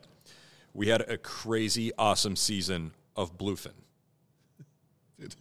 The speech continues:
Speaker 2: I think we had the same exact experience there. This is amazing. Go ahead.
Speaker 1: And he said, "You've gotta try our bluefin toro pastrami." Pastrami. And I was like,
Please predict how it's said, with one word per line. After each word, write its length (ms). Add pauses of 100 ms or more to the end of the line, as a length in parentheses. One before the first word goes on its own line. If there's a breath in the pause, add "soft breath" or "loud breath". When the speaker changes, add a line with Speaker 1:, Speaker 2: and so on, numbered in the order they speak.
(380 loud breath)
Speaker 2:
I 80
think 160
we 100
had 120
the 80
same 260
exact 280
experience 460
there. 180
This 200
is 100
amazing. 380
Go 140
ahead. 160
Speaker 1:
And 100
he 80
said, 420 (160)
"You've 160
gotta 260
try 340
our 80
bluefin 460
toro 380
pastrami." 800 (1400)
Pastrami. 600
And 100
I 20
was 100
like, 100